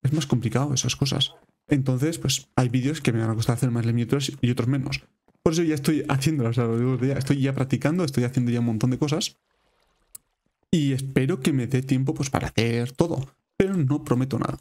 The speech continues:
Intentaré subir vídeo, como digo, de, no diario, no voy a subir vídeo diario, porque ahora no lo subo. <laughs> En, en ese momento tampoco los voy a subir. Pero sí puedo, como, mantener ahora, ¿no? Día sí, día no, día sí, día no. Ese es mi plan. ¿Lo conseguiré? Tengo dudillas, tengo dudillas, pero, eh, lo intentaré.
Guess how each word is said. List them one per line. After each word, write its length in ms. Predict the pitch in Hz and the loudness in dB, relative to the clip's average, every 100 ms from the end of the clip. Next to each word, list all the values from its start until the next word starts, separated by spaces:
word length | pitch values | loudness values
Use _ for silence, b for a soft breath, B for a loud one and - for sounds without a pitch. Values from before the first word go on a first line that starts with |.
| _ | _
Intentaré 400 | - 143 143 139 | -2 0 0 0
subir 260 | 143 165 135 | 0 0 0
vídeo, 340 | 135 143 120 | 0 0 -2
como 160 | 120 117 | 0 0
digo, 160 | 127 | 0
de, 280 | 110 113 123 _ - _ _ _ _ _ | -2 -2 -4 _ -20 _ _ _ _ _
no 160 | 131 143 | 0 2
diario, 380 | 143 139 131 135 | 2 0 0 0
no 60 | |
voy 80 | 113 | 0
a 20 | |
subir 180 | 113 117 | 0 0
vídeo 140 | 113 110 | 0 0
diario, 260 | 127 127 | 0 0
porque 240 | 139 - 131 | -4 -4 0
ahora 180 | 127 147 | 0 2
no 60 | 147 | 2
lo 180 | 143 | 0
subo. 300 | 139 165 113 - | 0 -2 -2 0
<laughs> 120 | 139 - | 0 2
En, 340 | 135 123 120 B B B | 0 2 -2 B B B
en 160 | 127 | 2
ese 180 | 151 135 | 2 2
momento 280 | 143 147 131 | 2 2 0
tampoco 340 | 127 113 131 | 0 0 2
los 100 | 131 | 2
voy 100 | 127 | 2
a 20 | |
subir. 280 | 127 120 320 B B B - | 0 0 0 B B B -2
Pero 180 | 127 | 0
sí 140 | 123 139 | 2 0
puedo, 340 | 127 120 117 110 - | 0 0 0 -2 0
como, 180 | 123 117 | 0 2
mantener 360 | 113 110 127 | 0 0 0
ahora, 160 | 123 117 | 0 0
¿no? 180 | 131 214 B - | -2 -2 B 0
Día 200 | 135 135 | 0 2
sí, 140 | - | 0
día 160 | 180 123 | 0 0
no, 120 | 120 | 0
día 140 | 113 | 0
sí, 140 | 117 156 | 0 0
día 140 | 139 | 0
no. 180 | 113 113 - _ _ _ - | -2 -4 -10 _ _ _ -2
Ese 160 | 190 | 0
es 60 | 196 | 0
mi 80 | 139 | 0
plan. 300 | 127 - - _ | -2 -6 -14 _
¿Lo 140 | - 214 | -2 0
conseguiré? 420 | 208 160 143 160 139 _ _ 143 143 151 135 - _ - - - - | 2 2 0 -2 -8 _ _ -2 0 -2 -4 -14 _ -20 -18 -8 0
Tengo 180 | 190 | 2
dudillas, 560 | 156 127 120 117 135 135 | 4 2 2 0 -2 -2
tengo 200 | 147 139 | 0 2
dudillas, 500 | 117 123 139 131 - | 2 2 0 -2 -4
pero, 680 | - 110 110 110 107 107 131 | -2 0 2 0 0 -2 -2
eh, 220 | 339 302 | 0 0
lo 100 | 294 | 0
intentaré. 440 | 156 127 - - | 0 0 -2 -4